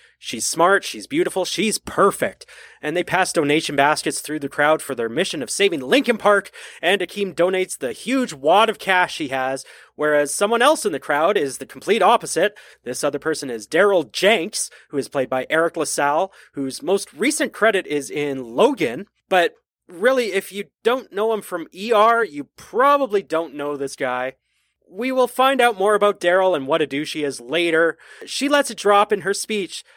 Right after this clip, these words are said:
that if you need to find her, she works out of the McDowell's restaurant. Aha! Now Akeem knows where to find her.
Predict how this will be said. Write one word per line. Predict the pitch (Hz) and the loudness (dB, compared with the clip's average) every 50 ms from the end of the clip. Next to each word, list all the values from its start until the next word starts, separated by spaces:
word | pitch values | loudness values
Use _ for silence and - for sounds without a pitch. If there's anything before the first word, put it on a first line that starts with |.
| _ _ | _ _
that | 175 180 180 175 170 170 _ _ - | 2 4 4 4 4 2 _ _ -6
if | 175 185 180 - - | -4 -4 -4 -4 -8
you | 151 160 175 185 180 170 | -16 -12 -8 -8 -6 -4
need | 165 180 214 247 - | -2 -2 -2 -2 -2
to | 226 208 | -4 -4
find | - - 220 240 262 240 135 | 0 0 2 2 2 0 0
her, | 151 156 156 151 | 0 0 0 -2
she | - - - 190 233 | -4 -6 -8 -8 -4
works | - 175 190 190 - - | 0 0 0 0 0 -2
out | 170 147 160 190 208 | -2 0 0 2 0
of | 208 | 0
the | - 147 | 0 0
McDowell's | 185 214 - - 160 143 147 165 196 214 208 - | 0 -2 0 -2 0 2 4 4 4 2 2 2
restaurant. | 202 247 285 269 - - 151 123 104 95 | 0 0 0 0 -2 -4 -6 -6 -6 -8
Aha! | - 147 160 - - 226 269 294 269 233 185 139 117 - - - - - - - - | -6 -6 -6 0 2 4 6 6 6 6 4 2 0 -4 -10 -20 -20 -20 -20 -16 -4
Now | 156 202 247 277 262 240 | 0 4 4 6 6 4
Akeem | 175 165 - - - 220 247 240 185 147 | 4 2 -2 -4 -6 -8 -6 -6 -4 -2
knows | 156 185 220 220 202 - - | 0 2 2 2 0 0 -2
where | 151 170 208 254 | 0 2 2 2
to | 247 - 214 | 0 -2 -6
find | 208 - - - 127 151 214 233 240 220 | -8 -10 -10 -8 -4 -2 0 0 0 -2
her. | 139 165 143 120 104 90 - | -2 -4 -4 -4 -4 -8 -14